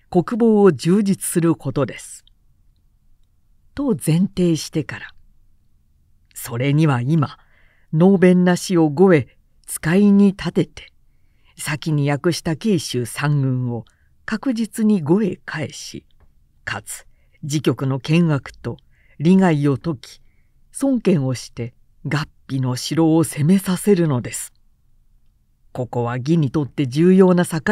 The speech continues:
なので、先に曹操が長領を入れて守らせてあるほどですから、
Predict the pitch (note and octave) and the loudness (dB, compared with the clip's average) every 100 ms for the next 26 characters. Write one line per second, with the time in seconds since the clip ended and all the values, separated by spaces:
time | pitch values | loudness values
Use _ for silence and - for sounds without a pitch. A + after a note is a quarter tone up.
0 | F#3+ D#3+ C3+ A#2+ A3+ _ _ _ _ _ | -2 -2 -4 -4 -8 _ _ _ _ _
1 | _ _ - - G3 G3 F3 D#3+ A3 F3 | _ _ -10 -6 -4 -2 -2 -2 -2 0
2 | E3+ D3 C3 A#2 - _ _ _ - C4+ | 0 0 -2 -6 -14 _ _ _ -4 0
3 | B3+ G#3 F3 E3 E3+ F3+ F3+ F3+ F3+ G3+ | 2 4 4 6 6 4 4 4 4 4
4 | G#3 G#3 F3 - D#3 F3+ A#2+ C#3 C3+ - | 4 2 0 0 0 0 0 -4 -6 -8
5 | - - A2 G#2 | -12 -8 -8 -8